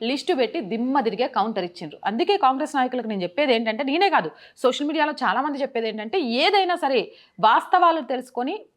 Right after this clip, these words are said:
వాస్తవాలకు అనుగుణంగా విమర్శలు చేయండి, లేదు అంటే ఇగో ఇలానే ఇజ్జత్ పోగొట్టుకోవాల్సి వస్తది అని.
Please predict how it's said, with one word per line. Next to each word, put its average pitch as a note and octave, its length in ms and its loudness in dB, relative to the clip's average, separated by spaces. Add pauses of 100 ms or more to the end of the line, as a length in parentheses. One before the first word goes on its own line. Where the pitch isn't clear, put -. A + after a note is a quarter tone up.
(120)
వాస్తవాలకు D#4 880 2
అనుగుణంగా C4+ 560 0
విమర్శలు A#3+ 540 -2
చేయండి, F#3+ 400 -2 (480)
లేదు C#4 340 4
అంటే D#4 320 0
ఇగో C#4 140 -4
ఇలానే C4 420 0 (280)
ఇజ్జత్ A3+ 340 -2
పోగొట్టుకోవాల్సి G3 680 -2
వస్తది F#3+ 320 -4
అని. D3 140 -2